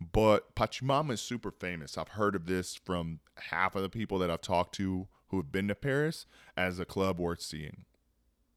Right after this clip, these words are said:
One final miss, not necessarily missed opportunity, was the train. I know I said at the top of the episode that I took the train on purpose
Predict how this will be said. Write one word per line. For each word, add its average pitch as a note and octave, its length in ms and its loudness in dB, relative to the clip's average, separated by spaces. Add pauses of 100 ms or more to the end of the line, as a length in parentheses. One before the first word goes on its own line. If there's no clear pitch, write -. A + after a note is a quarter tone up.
(140)
One E3 480 6
final A#2 400 6
miss, F2+ 520 0
not F#2 180 0
necessarily F2+ 540 -2
missed E2+ 280 -4
opportunity, D3+ 840 0 (100)
was G2+ 180 0
the - 100 -16
train. C2+ 380 -6 (500)
I G#2 120 4
know B2 180 6
I E3+ 120 6
said D#3 220 2
at C#3+ 120 0
the G#2+ 80 -2
top A2+ 320 4
of C#3 60 2
the B2 140 8
episode G#2 540 6 (440)
that G2+ 340 6 (100)
I F#2 80 0
took - 260 -2
the C#3+ 60 -4
train D3+ 280 6
on C#3+ 120 6
purpose A#2+ 540 0